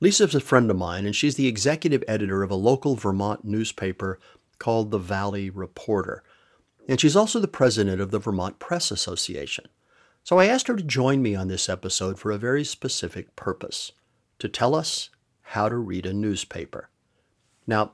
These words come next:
stop rolling your eyes and don't reach for the stop button. I'm willing to bet that there are things about newspapers that you don't know. For example, what does the op in op-ed mean?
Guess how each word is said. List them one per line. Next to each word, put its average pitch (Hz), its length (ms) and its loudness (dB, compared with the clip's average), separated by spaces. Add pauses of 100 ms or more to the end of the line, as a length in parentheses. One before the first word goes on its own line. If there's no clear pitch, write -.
(100)
stop 156 360 -2
rolling 113 320 2
your 101 180 0
eyes - 320 -6 (400)
and 110 160 0
don't 117 240 4
reach 110 240 -2
for 107 120 -8
the 95 100 -2
stop - 340 0
button. - 340 -4 (800)
I'm 156 200 2
willing 160 240 6
to 107 60 2
bet 98 440 -2
that 98 120 -10
there 101 140 0
are 104 80 0
things 147 300 2
about 123 220 2
newspapers 98 640 -2
that 110 200 -4
you 139 100 2
don't 131 260 0
know. 156 220 -2
For 120 180 -4
example, 117 500 -2 (420)
what 202 120 0
does 208 200 0
the 143 180 -4 (100)
op - 380 2 (380)
in 107 260 -2 (140)
op-ed 110 760 -4 (100)
mean? 90 340 -6